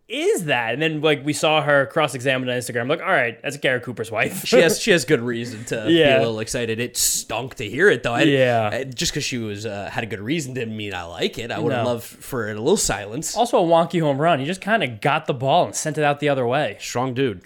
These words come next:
Speaker 1: Like,
Speaker 2: Strong dude.
Speaker 1: inside out of the hanging slider is right-handed hitter out of Citi Field to right field.
Speaker 2: I think
Speaker 1: But
Speaker 2: I saw something where Drew Smith, at, after that game, like, eleven of his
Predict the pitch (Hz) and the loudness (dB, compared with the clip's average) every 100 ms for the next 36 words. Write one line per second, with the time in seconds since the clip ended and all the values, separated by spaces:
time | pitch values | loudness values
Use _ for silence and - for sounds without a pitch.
0 | - 135 123 117 110 160 180 165 165 151 | -4 0 0 0 -2 0 0 4 4 4
1 | 139 147 147 135 - 139 139 113 113 127 | 4 2 0 -2 0 2 2 0 0 0
2 | 127 127 117 113 127 98 107 113 120 117 | 0 -2 -4 -4 -4 -4 -8 -2 -2 -2
3 | 117 - - 113 - 117 113 110 107 - | -8 -12 -8 -8 -6 -6 -4 -6 -6 -6
4 | 113 98 95 135 139 123 - 139 131 120 | -10 -10 -10 -6 -4 -6 -2 -2 -2 -2
5 | 117 113 101 117 123 - 117 - - 117 | 2 2 0 -4 -6 -2 -4 -6 -8 -8
6 | - 107 113 107 104 104 98 98 95 - | -4 -6 -6 -4 -4 -4 -6 -6 -10 -10
7 | 101 107 113 123 120 104 104 | -8 -4 -4 -4 -6 -6 -10